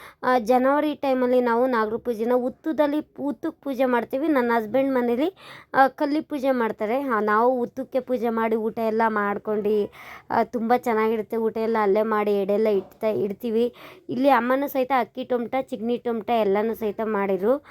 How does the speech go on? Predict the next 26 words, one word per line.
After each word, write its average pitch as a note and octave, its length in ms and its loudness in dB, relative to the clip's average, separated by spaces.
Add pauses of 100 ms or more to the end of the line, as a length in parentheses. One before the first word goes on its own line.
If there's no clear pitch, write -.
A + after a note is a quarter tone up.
(280)
ಅಕ್ಕಿ B3+ 200 -4
ಉಂಡೆ, D4 340 0
ಚಿಗ್ನಿ B3+ 360 -2
ಉಂಡೆ B3 300 2
ಅಂತಾರಲ್ಲ, G#3+ 520 -2
ನಮ್ಮ A3 260 -2
ಸೈಡು C4 360 0
ಅಕ್ಕಿ B3 240 -4
ಟೊಮಟ, A#3 360 -6
ಚಿಗ್ನಿ A3+ 380 -4
ಟೊಮಟ G#3 320 -4
ಅಂತೀವಿ. G#3 540 0 (360)
ಅದೆಲ್ಲ A#3+ 300 4
ಎಡೆಗೆ A#3+ 380 2
ಮಾಡ್ಕೊಟ್-, G#3+ 760 -2 (100)
ಮಾಡ್ಕೊಂಡು G#3 600 -2
ಎಲ್ಲ G#3+ 300 2
ನಾಲ್ಕೂವರೆಗೆ A3 800 0
ಎದ್ದು G3+ 200 -2
ಎಲ್ಲ G#3 280 2
ರೆಡಿ G#3 220 0
ಮಾಡಿ G#3 260 -2
ಇಟ್ಟು G3 220 -8
ಬಂದಿದ್ರು. G3+ 460 -4 (560)
ದಾರನ C4 440 4
ಸಹಿತ B3+ 220 -2